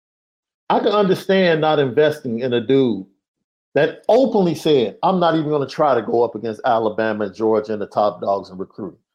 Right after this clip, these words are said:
I'm not even gonna try. I'm gonna go play golf. I'm going to play golf." I understand you not fully getting behind that coach, but you have a coach that is full steam ahead for this university and this program.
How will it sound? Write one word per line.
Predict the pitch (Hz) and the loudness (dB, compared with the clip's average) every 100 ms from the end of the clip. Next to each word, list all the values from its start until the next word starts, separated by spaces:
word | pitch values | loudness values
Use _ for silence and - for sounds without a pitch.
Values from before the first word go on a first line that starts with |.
| _ - | _ -6
I'm | 277 | -2
not | 233 | 0
even | 196 | 2
gonna | 175 151 | 0 0
try. | - 107 - _ - | 0 -2 -4 _ -4
I'm | 185 | 0
gonna | 180 | 2
go | 165 | 2
play | - 147 | 2 0
golf. | 127 110 - - _ _ _ _ _ _ _ _ _ _ _ _ _ _ _ - | 2 -2 -4 -14 _ _ _ _ _ _ _ _ _ _ _ _ _ _ _ -4
I'm | 208 | 2
going | 226 226 | 4 4
to | 226 | 2
play | 233 | 2
golf." | 196 208 104 - _ _ _ _ _ _ _ _ _ - | 4 2 0 -4 _ _ _ _ _ _ _ _ _ -2
I | 294 294 | 0 2
understand | 302 320 - 349 311 226 | 0 -2 2 2 4 2
you | 208 | 2
not | 190 180 | 2 2
fully | - 202 | 2 2
getting | 160 175 160 | 4 2 2
behind | 147 147 151 151 | 0 0 0 0
that | 139 123 | 0 -2
coach, | - 98 - - - _ _ _ _ _ _ _ _ - | -2 -6 -8 -18 -20 _ _ _ _ _ _ _ _ -4
but | 156 - | -2 2
you | 302 | 4
have | 220 196 | 4 4
a | 160 | 2
coach | 151 226 240 240 - - - _ _ _ _ - | 0 0 0 0 -8 -14 -16 _ _ _ _ 0
that | 185 | 2
is | 180 143 - - - | 4 2 -2 -12 -4
full | 254 262 269 269 269 | 2 4 6 4 4
steam | 269 262 254 247 | 2 2 2 4
ahead | 226 214 190 120 - _ _ _ _ _ _ | 4 4 4 2 -4 _ _ _ _ _ _
for | 175 | 2
this | 180 160 | 4 4
university | 190 175 175 175 175 | 2 4 2 2 0
and | 160 | -2
this | 151 | -2
program. | 151 151 131 113 90 | 0 0 0 -4 -14